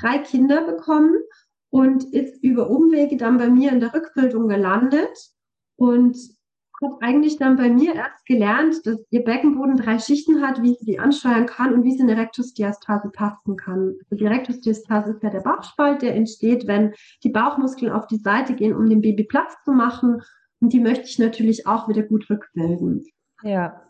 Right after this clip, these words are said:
Speaker 1: Dann habe ich eine Umfrage gestartet unter meinen ganzen Stammkundinnen und gesagt, "Mensch, Mädels, wie war's denn bei euch? Habt ihr euch gut abgeholt gefühlt, nicht so toll?" Und es hat sich halt sehr gedeckt.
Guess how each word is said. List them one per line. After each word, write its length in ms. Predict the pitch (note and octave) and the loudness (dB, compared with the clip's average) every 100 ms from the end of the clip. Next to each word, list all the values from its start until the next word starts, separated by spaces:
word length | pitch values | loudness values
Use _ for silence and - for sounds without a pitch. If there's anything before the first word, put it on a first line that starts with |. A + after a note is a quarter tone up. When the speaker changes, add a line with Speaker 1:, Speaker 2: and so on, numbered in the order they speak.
| _ _ _ - | _ _ _ -18
Speaker 1:
Dann 360 | G#3+ B3+ D4 | -6 0 0
habe 120 | F4 F#4 | 0 -2
ich 100 | F#4+ | 0
eine 120 | C#4 | 0
Umfrage 500 | C4+ E4 D#4+ D4 D4 | 2 0 0 0 0
gestartet 560 | C#4 C#4+ G#3+ A#3 C4 G#3+ | -2 -2 -2 -2 -2 -2
unter 240 | A#3+ B3+ | 0 2
meinen 220 | A#3+ A3+ | 2 2
ganzen 360 | G#3+ G#3+ B3 B3 | 0 0 0 0
Stammkundinnen 840 | - A3 D#4 E4 D4+ C#4 C4 B3+ | 0 0 0 0 2 2 2 2
und 80 | B3 | 2
gesagt, 260 | B3 C4 B3+ | 0 -4 0
"Mensch, 260 | C#4 D#4+ | 0 0
Mädels, 340 | D4 C4+ C#4 - | -2 -2 -2 0
wie 120 | C4 | 0
war's 240 | C#4+ E4+ - | 2 -2 -2
denn 140 | C#4+ | 0
bei 180 | C4+ B3+ | 0 -2
euch? 540 | C4+ C4 G#3 G#3 - _ _ _ _ _ | -2 -2 -2 -6 -14 _ _ _ _ _
Habt 180 | - - | -6 -2
ihr 60 | B3 | -2
euch 200 | B3 - | -2 0
gut 260 | E4 - | 0 0
abgeholt 560 | C#4+ D4 C#4+ C4 C4 C4 | -6 -6 -2 0 0 0
gefühlt, 400 | B3 - C4 B3+ | -4 2 2 4
nicht 240 | D4 D4 | 2 0
so 80 | C4+ | -6
toll?" 340 | - C4 C4 | -6 0 2
Und 140 | B3 A#3+ | 2 0
es 140 | - | -4
hat 180 | C4 C4 | -8 -4
sich 180 | B3 - | -4 -2
halt 160 | A#3+ - | -4 -2
sehr 220 | G#3+ A3+ | -2 -2
gedeckt. 600 | A3+ - F#3 F#3 - _ | -2 -6 -6 -6 -10 _